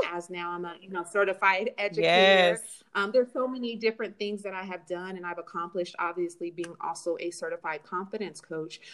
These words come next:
Speaker 1: but just really deciding t-, at the end of the day that no matter how I
Speaker 2: Mm-hmm.
Speaker 1: feel, no matter what happens, no matter what fear is telling me, I'm going to stand up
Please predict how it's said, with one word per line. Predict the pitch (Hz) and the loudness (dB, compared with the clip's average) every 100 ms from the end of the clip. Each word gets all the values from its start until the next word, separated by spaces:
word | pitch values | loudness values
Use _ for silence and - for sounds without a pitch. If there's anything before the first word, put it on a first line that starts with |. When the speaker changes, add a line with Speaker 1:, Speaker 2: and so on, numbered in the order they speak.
| - | -4
Speaker 1:
but | 165 175 165 | 2 2 4
just | 196 196 208 175 | 4 4 4 0
really | 175 190 190 175 | 2 4 2 -2
deciding | 170 165 - 170 180 180 170 170 | -6 -6 -2 2 2 2 -2 -8
t-, | - | -4
at | 165 165 | -4 0
the | 180 165 | 0 0
end | 180 | 0
of | 180 | -2
the | 165 | -2
day | 160 165 170 | -2 0 2
that | 170 156 | 2 -2
no | 165 | -4
matter | 175 160 | 0 0
how | 143 147 175 | -2 -2 2
I | 208 | 2
Speaker 2:
Mm-hmm. | 214 | 0
Speaker 1:
feel, | 214 214 202 - _ _ | 0 0 0 -6 _ _
no | 185 | -4
matter | 185 180 170 | 0 0 0
what | 156 170 196 | 2 2 2
happens, | - 190 196 208 196 196 190 | 2 0 0 0 -2 -2 -4
no | |
matter | 185 175 165 | -2 -2 -2
what | 160 190 190 | 0 0 0
fear | 202 185 | -2 0
is | 180 | 0
telling | - 190 190 196 | -2 -2 -2 0
me, | 202 202 _ - | -2 -4 _ 2
I'm | 175 180 | 4 4
going | 190 185 185 | 0 -4 -6
to | 185 | -10
stand | 190 180 175 208 202 | -8 -4 -4 -4 -4
up | 185 | -6